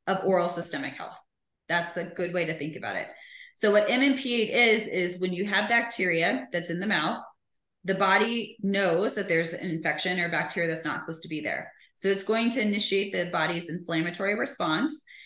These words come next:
and it's gonna release all those white blood cells and proteins and things that are gonna go and take care of that infection. Well, those bloods or those white blood cells need to have a way to get through all the tissues to get to the source of the infection.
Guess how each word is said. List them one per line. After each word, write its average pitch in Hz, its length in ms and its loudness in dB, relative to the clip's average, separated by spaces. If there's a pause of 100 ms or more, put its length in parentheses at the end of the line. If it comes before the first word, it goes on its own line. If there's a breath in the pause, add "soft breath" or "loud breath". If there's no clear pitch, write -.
and 190 120 0
it's 190 160 0
gonna 190 180 0
release 190 480 0
all 196 180 0
those 185 220 2
white 190 320 0
blood 185 300 -2
cells 175 460 0
and 156 200 -2
proteins 175 640 -2
and 170 140 -8
things 175 340 -4
that 156 280 0
are 175 100 -2
gonna 180 260 -2
go 175 280 0
and 170 300 -4
take 175 320 -6 (200)
care 170 220 0
of 165 160 -4
that 139 200 -2
infection. 143 560 -6 (480 soft breath)
Well, 196 200 2
those 214 440 4
bloods 240 520 0
or 190 160 0
those 185 220 -2
white 202 180 0
blood 220 180 0
cells 208 220 0
need 196 200 -4
to 233 80 -2
have 202 180 0
a 196 60 2
way 190 600 2
to 202 100 -4
get - 240 -4 (100)
through 226 320 -2
all 220 140 4
the 196 100 2
tissues 190 680 -2 (200)
to 190 100 -6
get 196 280 2
to 233 80 -4
the 196 120 -4
source 190 260 -2
of 165 80 -8
the 160 60 -4
infection. - 640 -2